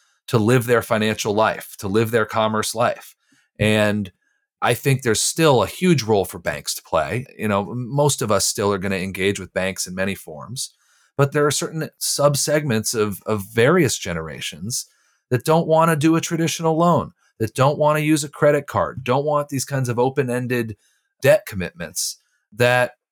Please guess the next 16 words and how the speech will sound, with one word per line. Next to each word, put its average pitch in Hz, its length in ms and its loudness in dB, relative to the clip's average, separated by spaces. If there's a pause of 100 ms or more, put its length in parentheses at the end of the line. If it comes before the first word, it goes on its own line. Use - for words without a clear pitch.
(420)
they 123 140 0
fit - 420 -2
better 139 300 4
with 117 220 0
this 131 180 2
type 120 220 0
of 101 100 -6
value 127 240 4
proposition 104 640 -2
for 98 140 -8
discrete - 580 0
spending 113 460 0
needs 101 280 -4
against 98 340 -6
particular 110 440 -2
products. 85 640 -4